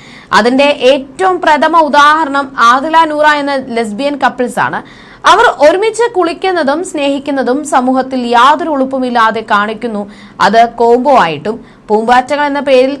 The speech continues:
കേരള സമൂഹം ആഘോഷിക്കുന്നു. ഇതിന്റെ രണ്ടാമത്തെ ഉദാഹരണമാണ് ഷാനവാസ്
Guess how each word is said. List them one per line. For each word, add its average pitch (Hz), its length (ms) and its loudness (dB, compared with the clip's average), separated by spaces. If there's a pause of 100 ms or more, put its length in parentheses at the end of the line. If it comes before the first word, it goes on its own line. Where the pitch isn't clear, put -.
കേരള 294 320 2
സമൂഹം 285 540 -2
ആഘോഷിക്കുന്നു. 214 720 -2 (440)
ഇതിന്റെ 466 460 2
രണ്ടാമത്തെ 453 500 2
ഉദാഹരണമാണ് 359 840 4
ഷാനവാസ് 294 680 2